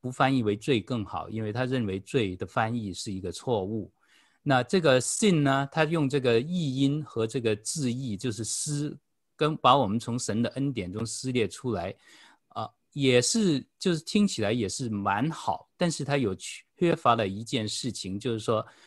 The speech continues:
我们这个是一个新的词语，我们从来没有见过，所以我们不知道施恩到底是什么意思。但是罪让我们马上就知道这个是会带来惩罚的，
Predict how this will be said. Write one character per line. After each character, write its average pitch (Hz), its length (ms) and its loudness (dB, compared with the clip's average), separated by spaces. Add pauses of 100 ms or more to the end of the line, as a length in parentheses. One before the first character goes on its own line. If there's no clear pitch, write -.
(220)
我 120 100 2
们 151 420 4 (640)
这 208 140 8
个 139 240 6
是 - 160 -2
一 147 40 4
个 131 120 4
新 175 260 0
的 127 80 0
词 - 260 -4
语， 107 160 -6
我 98 80 -6
们 117 120 -2
从 113 160 -6
来 110 100 -2
没 110 120 0
有 92 120 -2
见 95 340 -4
过， 98 280 -8
所 - 180 0
以 151 60 4
我 110 120 2
们 131 80 2
不 147 140 -4
知 151 100 -4
道 156 140 4
施 151 360 -4
恩 143 280 -4
到 139 180 4
底 90 140 -8
是 120 160 -8
什 87 180 -10
么 90 80 -8
意 104 160 -8
思。 92 300 -10 (240)
但 185 140 4
是 170 100 0
罪 170 400 8
让 147 180 4
我 104 140 2
们 113 100 2
马 101 160 2
上 131 220 0
就 127 80 -2
知 123 300 -6
道 101 280 4 (300)
这 147 240 4
个 107 160 0
是 127 180 -2
会 110 200 -2
带 127 180 2 (140)
来 90 180 -6
惩 95 320 -10
罚 82 300 -12
的， - 180 -20